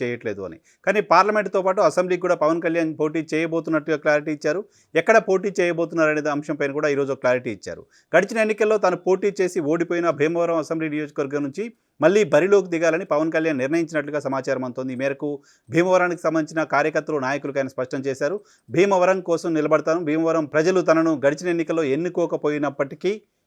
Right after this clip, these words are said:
ఈసారి మళ్ళీ అక్కడ ప్రజల మన్ననలు పొందగలుగుతాను" అంటున్నారు. అక్కడే పోటీ చేసి తీరుతాను అంటున్నారు. అక్కడ విజయం సాధిస్తాననే ధీమాను వ్యక్తం చేస్తున్నారు.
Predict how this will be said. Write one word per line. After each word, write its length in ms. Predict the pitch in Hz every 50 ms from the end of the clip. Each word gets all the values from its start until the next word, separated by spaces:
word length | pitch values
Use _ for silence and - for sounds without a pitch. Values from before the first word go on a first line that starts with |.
| _ _ _ _ _ _ _ _ _
ఈసారి 480 | 160 180 180 202 180 190 190 196 185 160
మళ్ళీ 340 | 123 123 147 170 185 202 196
అక్కడ 220 | 175 - 175 165
ప్రజల 380 | 156 - 151 147 151 180 180 175
మన్ననలు 440 | 156 151 151 160 160 160 160 156 143
పొందగలుగుతాను" 720 | 143 143 143 156 160 156 151 151 151 147 143 151 147 147
అంటున్నారు. 340 | 143 143 143 151 156 196 - _ _ _ _ -
అక్కడే 200 | - 175 180 170
పోటీ 340 | 170 151 160 156 170 160 160 165
చేసి 120 | 151 156
తీరుతాను 360 | - 151 147 147 156 151 147
అంటున్నారు. 300 | 139 156 151 147 165 180 - _ _ _ -
అక్కడ 180 | - 175 165
విజయం 300 | 143 147 143 170 185 175
సాధిస్తాననే 600 | 165 170 151 151 151 147 - 160 151 147 147 147
ధీమాను 300 | 131 135 139 151 147 147
వ్యక్తం 240 | 143 135 - 143 135
చేస్తున్నారు. 380 | 143 139 - - 143 143 175